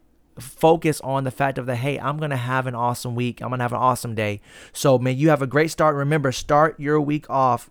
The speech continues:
every week well with a, with, with, with a great, with, you know, shift your mindset, shift your perspective, shift your outlook on Mondays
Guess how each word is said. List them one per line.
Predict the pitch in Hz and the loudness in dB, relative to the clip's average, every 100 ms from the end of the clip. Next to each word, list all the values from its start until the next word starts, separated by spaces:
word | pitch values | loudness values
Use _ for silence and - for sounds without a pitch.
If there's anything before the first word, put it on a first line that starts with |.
| - | -6
every | 139 147 | -2 -2
week | 143 143 123 - | 2 2 2 -4
well | 120 127 143 127 107 - _ _ _ _ | -2 2 4 4 0 -6 _ _ _ _
with | 143 139 | 2 2
a, | 123 107 113 104 | 0 -2 -10 -2
with, | 123 139 131 | 2 2 0
with, | 131 143 131 139 - - - - - 127 | -10 -6 2 2 0 -12 -20 -20 -16 2
with | 143 - | 2 2
a | 131 | -4
great, | 113 110 143 156 - _ _ _ _ _ 135 | -4 0 2 2 0 _ _ _ _ _ -4
with, | 131 127 - | -2 -2 -6
you | 139 | -6
know, | 131 120 | -4 -4
shift | - 160 160 160 | -2 -2 -2 0
your | |
mindset, | 151 143 143 - 113 - | 2 2 0 -2 -4 -4
shift | - 151 - | -2 -2 -2
your | 143 | -2
perspective, | 139 - 139 135 120 | -2 -2 -2 0 -6
shift | - 151 151 - | -2 -2 -2 -2
your | 151 - | 0 2
outlook | 139 135 131 - | 2 0 -4 -2
on | 131 | -2
Mondays | 135 139 131 113 110 101 | 0 0 0 -2 -2 -6